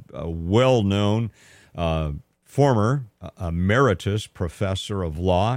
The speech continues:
at Harvard University, a very, very bright man. And what I appreciate about Alan Dershowitz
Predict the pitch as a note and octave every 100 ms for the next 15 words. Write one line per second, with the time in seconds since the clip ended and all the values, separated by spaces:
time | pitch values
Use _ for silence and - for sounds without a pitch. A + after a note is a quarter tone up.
0 | - E2 C#2 G2+ F#2+ E2+ F2+ F2 D2+ F#2
1 | F#2 - D2+ D#2+ - - - - - D2+
2 | C2 D2+ A#2+ C#3+ A#2+ E2+ G#2 G#2+ F#2+ D2+
3 | C#2+ F#2+ G2+ - E2+ D2+ C2 C#2 _ _
4 | _ _ _ _ - C#3 C3+ F3 A3+ G#3+
5 | C3 - D3 B2+ C3+ A#2 F#2+ E2 C#2+ G#2
6 | G#2 - G2+ E2+ D#2 F2+ - C#2 G1+ -
7 | -